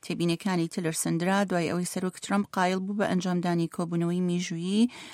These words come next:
legal rêberekî Kuryayê Bakur ke dibête yekemîn çapyekewtin li nêwan serokekî Amerîkayî û rêberî Kuryayê Bakur.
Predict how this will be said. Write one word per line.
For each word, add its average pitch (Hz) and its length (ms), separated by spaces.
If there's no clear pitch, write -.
legal 185 200
rêberekî 170 460
Kuryayê 175 380
Bakur 170 320
ke 196 180
dibête 175 340
yekemîn 170 400
çapyekewtin 175 760
li 208 40
nêwan 175 300
serokekî 180 640
Amerîkayî 165 640
û 180 280
rêberî 160 500
Kuryayê 160 680
Bakur. - 480